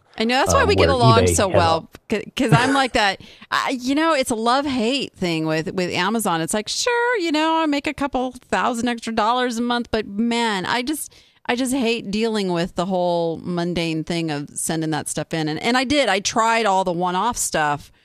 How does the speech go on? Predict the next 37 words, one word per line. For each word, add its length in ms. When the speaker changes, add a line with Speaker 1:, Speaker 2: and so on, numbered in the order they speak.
Speaker 1:
for 300
some 220
time. 240
I 40
tried 280
to 40
make 160
that 160
work. 280
So 100
it's 80
not 160
like 140
I 40
didn't 220
try, 320
but 180
I 60
thought, 260
you 80
know 120
what? 240
The 100
R 240
O 80
I 140
isn't 240
there. 260
It 120
isn't 180
there. 300
Speaker 2:
Well, 340
and 140
there, 160
there's 400
no 180
way. 200